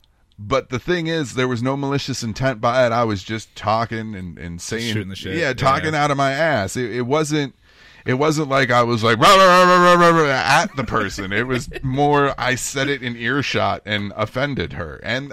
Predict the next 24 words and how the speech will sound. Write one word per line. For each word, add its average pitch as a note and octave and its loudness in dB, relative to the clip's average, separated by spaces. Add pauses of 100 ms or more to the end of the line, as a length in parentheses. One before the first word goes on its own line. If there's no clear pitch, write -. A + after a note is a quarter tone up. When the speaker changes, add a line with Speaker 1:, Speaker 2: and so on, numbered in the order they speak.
Speaker 1:
I, D3 -2 (420)
I A2+ -4
am B2 -8
sorry A#2+ -6
that B2+ -6
I G2+ -6
offended E2+ -10
her. E2 -14
I F#2+ -8
didn't G#2+ -12
mean G2+ -12
to, F#2+ -14 (520)
you F#2+ -6
know. G#2 -4
And A2 -4
going C3+ -2
back, A#2 -4
given B2+ -6 (180)
what A2+ -4
it - -6
was, A2 -10 (180)
uh, F#2+ -4
about, G#2 -6 (1200)
I, C#3+ -4